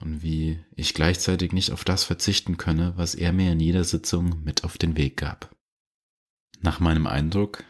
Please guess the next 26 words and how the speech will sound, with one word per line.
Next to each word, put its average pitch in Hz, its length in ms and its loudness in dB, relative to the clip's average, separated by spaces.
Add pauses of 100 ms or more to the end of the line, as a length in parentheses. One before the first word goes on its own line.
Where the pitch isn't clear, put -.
hatte - 200 -4
meine 78 240 2
Bewunderung 92 680 2
und 78 200 -4
Zuneigung 92 540 2
für - 160 -4
Jorge 80 380 -6
bewirkt, 85 540 0 (500)
dass 87 160 -4
ich - 180 -2
extrem 107 720 2
von 78 200 -2
seinem 71 300 0
Blick 76 260 0
abhängig - 520 -2
war 73 260 0
und 82 160 -4
mich 90 160 0
viel 117 300 2
zu - 140 -2
stark 82 580 0 (100)
an 82 100 -4
die 82 120 -4
Therapie 82 500 0
gebunden 85 500 2
sah. 71 300 -2